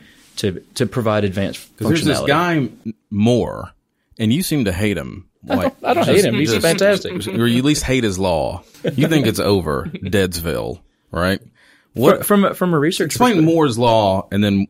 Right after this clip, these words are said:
Speaker 2: why you think, like, as an expert in this thing, that we have to move on to a new paradigm.
Speaker 1: Sure. Uh,
Speaker 2: That's a
Speaker 1: you
Speaker 2: big
Speaker 1: know,
Speaker 2: word.
Speaker 1: Mo-, Moore's law is a, you know, kind of a famous, um, uh, famous s-,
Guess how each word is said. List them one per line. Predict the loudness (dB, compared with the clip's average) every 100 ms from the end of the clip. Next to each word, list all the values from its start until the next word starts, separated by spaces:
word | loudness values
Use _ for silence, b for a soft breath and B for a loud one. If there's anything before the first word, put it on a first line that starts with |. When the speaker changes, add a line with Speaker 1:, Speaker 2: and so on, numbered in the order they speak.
| -4
Speaker 2:
why | -2 0 0
you | -2 -4
think, | -4 -8 -8 -12 -20 _ -12
like, | -8
as | -6 -6
an | -4
expert | -4 -4 -4 -2
in | -4
this | -6
thing, | -4 -4 -6 -8
that | -8 -10 -6
we | 0 2 2
have | 0 -2
to | -2 -2
move | 0 0 0
on | -2
to | -2
a |
new | -4 -2
paradigm. | -2 -2 -6 -8 -10 -14 _ _ -12
Speaker 1:
Sure. | -6 -2 0 -2 -4
Uh, | -4 -2 -2
Speaker 2:
That's | -2
a | -2
Speaker 1:
you |
Speaker 2:
big | 0 2
Speaker 1:
know, | 2
Speaker 2:
word. | 2
Speaker 1:
Mo-, | 0 0
Moore's | 0 0 0
law | -2 0
is | 0 0
a, | -2 -2 -2
you | -4
know, | -4
kind | -2 -4
of | -4
a |
famous, | -4 -2 -2 -4 -6 -8 -12 -12
um, | -10 -10 -10 -12 -10 -12 -12 -16 b b b b -10
uh, | -8
famous | -8 -4 -2 -2 -2 -6 -8
s-, | -8